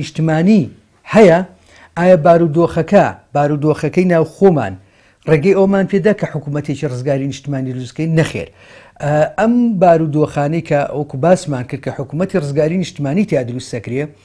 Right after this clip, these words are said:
هەموو لایەنە سیاسیەکان لە پێناو پاراستنی بەرژەوەندی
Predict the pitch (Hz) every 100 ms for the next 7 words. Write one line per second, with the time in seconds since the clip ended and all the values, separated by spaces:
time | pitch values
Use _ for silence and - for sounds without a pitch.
0 | _ - _ - 143 185 254 285 185 147
1 | 143 139 131 - 131 113 123 107 127 156
2 | 170 - - - 165 160 165 156 156 160
3 | 156 156 151 - 160 151 147 135 127 160
4 | 156 147 139